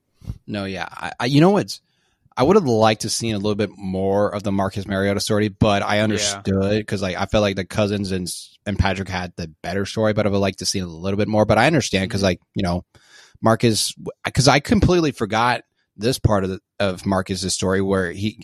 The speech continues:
Speaker 1: when, as soon as he got benched, he left the team 'cause of the, uh, surgery and stuff. I was like, "Wait,
Speaker 2: Yeah.
Speaker 1: when did that happen?"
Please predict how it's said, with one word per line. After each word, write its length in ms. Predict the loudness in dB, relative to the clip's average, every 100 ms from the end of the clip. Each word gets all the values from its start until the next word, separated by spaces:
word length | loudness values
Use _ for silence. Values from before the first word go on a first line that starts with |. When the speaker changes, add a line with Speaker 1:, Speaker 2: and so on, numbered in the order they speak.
| -2
Speaker 1:
when, 160 | -2
as 100 | 2
soon 120 | 2
as 60 | 4
he 40 | 4
got 220 | 2 0
benched, 560 | 0 0 -2 -6 -8 -2
he 140 | 2
left 220 | 2 2
the 60 | -2
team 220 | -2 0
'cause 180 | 0 -4
of 200 | -6 -8
the, 260 | -6 -6 -6
uh, 300 | -6 -6 0
surgery 360 | 4 4 4
and 80 | -2
stuff. 180 | -6 -6
I 80 | -8
was 80 | -10
like, 120 | -12
"Wait, 260 | -10 -8 -8
Speaker 2:
Yeah. 180 | -10 -6
Speaker 1:
when 180 | 2 4
did 140 | 4
that 200 | 4 2
happen?" 180 | 2 -2